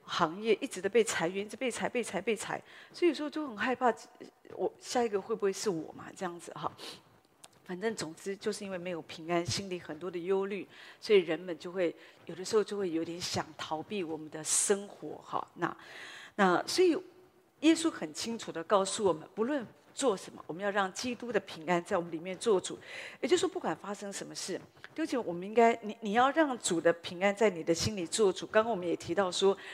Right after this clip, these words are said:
主要把平安归给他所喜悦的人。所以简单讲，你每一天要做的事，就是要做讨主喜悦的事，你就可以活在平安当中，活在主的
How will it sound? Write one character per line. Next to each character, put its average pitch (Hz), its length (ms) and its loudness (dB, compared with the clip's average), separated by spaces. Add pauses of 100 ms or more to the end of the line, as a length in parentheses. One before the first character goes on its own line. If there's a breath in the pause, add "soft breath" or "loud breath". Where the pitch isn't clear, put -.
(140 loud breath)
主 202 120 2
要 233 140 2
把 202 120 6
平 175 280 -4
安 196 160 4
归 214 180 6
给 170 140 4
他 170 160 2
所 170 180 -6
喜 156 320 -4
悦 190 160 4
的 156 140 2
人。 127 100 -2 (360 loud breath)
所 392 120 10
以 359 60 12
简 180 160 2
单 202 160 0
讲， 185 180 2 (100)
你 269 140 0
每 254 200 2
一 190 40 0
天 214 140 -4
要 214 160 2
做 240 180 2
的 180 80 -2
事， 214 160 -8
就 220 140 -2
是 226 100 0
要 202 80 6
做 202 220 2
讨 180 240 6
主 175 180 -2
喜 151 300 -6
悦 175 160 0
的 160 100 -2
事， - 280 -4 (320 loud breath)
你 202 100 -2
就 277 160 0
可 208 160 0
以 175 220 6
活 165 260 -4
在 190 220 2
平 151 200 -10
安 170 160 6
当 180 220 0
中， 185 240 -2
活 156 180 0
在 170 220 2
主 - 200 -10
的 147 200 -8